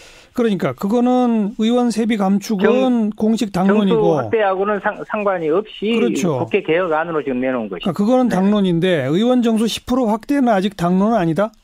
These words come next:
Speaker 2: 네, 네. 아니, 저희들이 그런 과정에서 나온 것을 정의당이 그것을, 어,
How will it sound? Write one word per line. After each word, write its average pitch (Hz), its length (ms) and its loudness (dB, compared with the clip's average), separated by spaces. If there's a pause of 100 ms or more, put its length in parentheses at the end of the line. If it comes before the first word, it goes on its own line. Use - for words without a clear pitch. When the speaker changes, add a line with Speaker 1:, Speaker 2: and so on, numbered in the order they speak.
(440)
Speaker 2:
네, 143 240 0
네. 143 200 0
아니, 131 320 -2
저희들이 190 800 0 (200)
그런 208 240 -2
과정에서 190 640 -2
나온 165 300 0
것을 175 400 -2
정의당이 180 600 -2
그것을, 185 560 -2 (300)
어, 127 280 -2